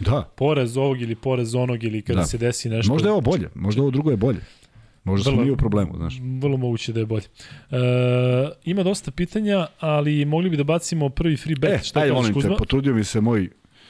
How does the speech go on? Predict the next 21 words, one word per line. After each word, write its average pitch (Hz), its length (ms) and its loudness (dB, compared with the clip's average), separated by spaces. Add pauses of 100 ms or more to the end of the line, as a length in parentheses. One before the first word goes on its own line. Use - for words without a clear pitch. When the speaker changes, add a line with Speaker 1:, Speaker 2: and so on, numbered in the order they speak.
(520)
Speaker 1:
Facebook 110 440 0
prijatelj 117 420 -2 (100)
Lazar 101 360 0
Grbić. 87 440 -4 (400)
Speaker 2:
Dobro. 113 280 -4 (840)
Speaker 1:
I 92 100 -4
poslao 120 420 0
sijaset 110 480 -2
pitanja. - 460 -6
Sijaset, - 480 -2
naučite, 92 360 -12 (100)
Speaker 2:
Opa. 101 260 -6
Speaker 1:
možda 95 200 -6
će - 120 -4
neko 101 140 -2
naučiti 98 280 -4
novu 95 120 2
reč. 92 120 2
Speaker 2:
Sijaset, 143 400 -2
dve 131 200 0
reči. 104 280 -6